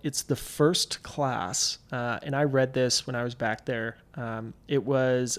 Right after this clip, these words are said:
a guy who, and it's been fully vetted by the C I A, so everything he's saying, they've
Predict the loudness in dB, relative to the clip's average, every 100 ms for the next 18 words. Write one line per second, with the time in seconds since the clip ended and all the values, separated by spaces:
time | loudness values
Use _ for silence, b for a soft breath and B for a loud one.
0 | -6 -6 2 4 4 4 -2 -4 -8 b
1 | b b 0 4 4 6 6 6 4 4
2 | 4 4 4 2 2 0 0 0 0 2
3 | 6 8 6 6 4 6 6 6 6 2
4 | -2 -6 -4 -2 -2